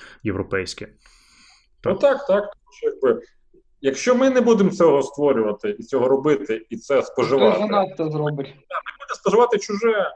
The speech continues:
Speaker 2: а чуже буде наносити зовсім інші характери, і ми в, якби, в тій історії навряд чи бу-,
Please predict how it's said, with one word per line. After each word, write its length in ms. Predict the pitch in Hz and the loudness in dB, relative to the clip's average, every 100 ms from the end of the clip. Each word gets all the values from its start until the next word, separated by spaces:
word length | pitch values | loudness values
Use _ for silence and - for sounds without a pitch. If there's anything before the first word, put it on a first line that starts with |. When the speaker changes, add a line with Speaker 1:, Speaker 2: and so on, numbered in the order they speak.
| - | -6
Speaker 2:
а 120 | 120 | -6
чуже 320 | 139 151 247 | -4 2 2
буде 260 | 190 175 160 147 147 | 2 0 0 -4 -6
наносити 380 | 147 147 226 180 | -2 0 0 0
зовсім 340 | 160 - 170 | 0 -2 -2
інші 220 | 190 185 165 | -4 -2 -2
характери, 680 | 151 180 - 139 123 117 - | 2 0 0 -2 -2 -2 -6
і 260 | 117 117 117 113 120 | -4 -2 2 2 0
ми 200 | 131 185 | 0 2
в, 60 | 202 - _ | 0 -4 _
якби, 360 | 113 113 104 104 | -4 -4 -2 -2
в 100 | 101 | -2
тій 120 | 139 | -2
історії 520 | 117 113 120 104 95 95 _ _ _ | -2 -2 0 0 0 -6 _ _ _
навряд 280 | 123 170 165 | 2 2 2
чи 100 | 123 | -2
бу-, 260 | 107 113 | -8 -10